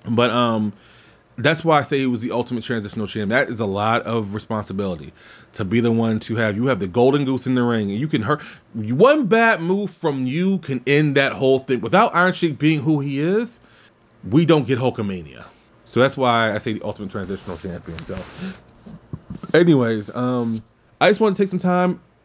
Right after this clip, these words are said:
solo to talk about it. Uh, one of my favorite characters. I'm not sitting here saying he had five-star classics. If that's what you're looking, oh, got the hiccups, Jesus. Excuse me.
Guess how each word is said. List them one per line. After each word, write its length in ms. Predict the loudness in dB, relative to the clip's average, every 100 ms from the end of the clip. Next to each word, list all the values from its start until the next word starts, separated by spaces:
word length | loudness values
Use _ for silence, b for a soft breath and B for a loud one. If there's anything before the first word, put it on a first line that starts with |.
| -16
solo 800 | -8 4 6 6 6 4 2 -2 _ _ _ _ _
to 80 | -8
talk 240 | -2 0
about 320 | 2 2 4 2
it. 160 | 0 -6 b b b b
Uh, 240 | -2 0
one 180 | 0 0
of 60 | 2
my 120 | 0
favorite 320 | 2 2 2
characters. 760 | 0 2 2 2 4 4 0 -6 _ b b b -4
I'm 140 | 0
not 140 | 2 2
sitting 160 | 0
here 100 | 0
saying 200 | -2 -2
he 60 | 0
had 120 | -2
five-star 420 | 0 0 2 -2
classics. 420 | 0 0 0 -4
If 100 | -6
that's 160 | -4 -2
what 60 | -2
you're 80 |
looking, 240 | -2 -2 -6 -12 _ _ _ _ _ -8
oh, 60 |
got 180 | -4 -2
the 60 | 0
hiccups, 300 | 0 0 -6
Jesus. 280 | -6 -6 -12 B B B B _ -20
Excuse 300 | -6 0 0
me. 120 | 0